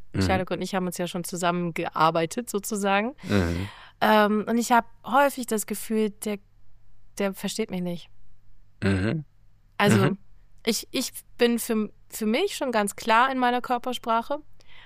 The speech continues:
Speaker 2: aber für ihn offensichtlich irgendwie gar nicht, weil die Reaktion ist nicht die, die ich erwartet hätte.
Speaker 1: Mhm.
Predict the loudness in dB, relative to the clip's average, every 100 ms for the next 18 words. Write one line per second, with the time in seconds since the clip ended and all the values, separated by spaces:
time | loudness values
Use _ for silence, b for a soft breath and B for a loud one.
0 | b 4 4 4 2 4 4 4 2 2
1 | 0 -4 -2 0 2 4 6 6 0 0
2 | 0 2 2 2 0 0 0 0 -2 -6
3 | -2 2 2 2 2 2 2 2 2 2
4 | 0 -6 -8 -8 -10 -14 -20 -20 -18 -14
5 | -4 0 2 2 0